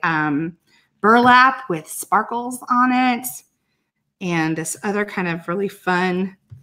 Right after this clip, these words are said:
uh, gold shiny fabric all on. And you know what? This is, isn't it? I mean, let's,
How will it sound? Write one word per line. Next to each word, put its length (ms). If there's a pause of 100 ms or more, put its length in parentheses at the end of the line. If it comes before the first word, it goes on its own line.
(380)
uh, 220
gold 300
shiny 480
fabric 760 (1500)
all 240
on. 600
And 180
you 100
know 160
what? 220
This 200
is, 140
isn't 300
it? 160
I 80
mean, 120
let's, 320